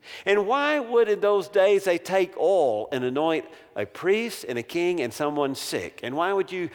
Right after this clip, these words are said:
use oil on those three occasions? And why would that make sense? And when you want to get a piece of land in the book of Ruth, why would you take your shoes off?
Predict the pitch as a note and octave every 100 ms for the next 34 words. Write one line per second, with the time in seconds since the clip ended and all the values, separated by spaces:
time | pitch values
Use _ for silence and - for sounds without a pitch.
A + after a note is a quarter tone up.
0 | - D3 E3 C3 - D#3 E3+ C#3+ C#3 C#3
1 | D#3+ D#3 D#3 D3 B2+ - B2 G#2+ C3+ C#3+
2 | C#3+ C#3+ E3+ E3 C#3+ C#3+ C3+ C3+ C3 -
3 | D#3 B2+ - - - - - C#3+ G#3 B3
4 | G#3+ F#3 G3 F#3 D3 D#3+ E3 - F3+ -
5 | C#3 D3+ D3 D#3 E3+ D3 C3+ D3 D#3+ C#3+
6 | E3 D#3+ E3 A3+ G3+ G3 - F3+ F3+ F3
7 | - - G3+ A#2+ G2+ D2 C2 - -